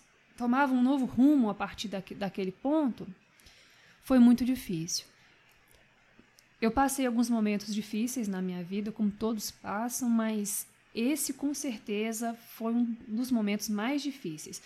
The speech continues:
Da minha, é, infância, adolescência e vida adulta, tudo foi tranquilo até então, e esse momento foi um momento realmente onde eu precisei falar assim: eu virei adulta,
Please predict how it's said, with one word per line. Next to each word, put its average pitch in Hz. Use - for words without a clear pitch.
Da 220
minha, 320
é, 196
infância, 240
adolescência 208
e 185
vida 196
adulta, 220
tudo 320
foi 277
tranquilo 269
até 254
então, 240
e 240
esse 247
momento 233
foi 240
um 240
momento 220
realmente 214
onde 220
eu 214
precisei 214
falar 214
assim: 190
eu 214
virei 202
adulta, 214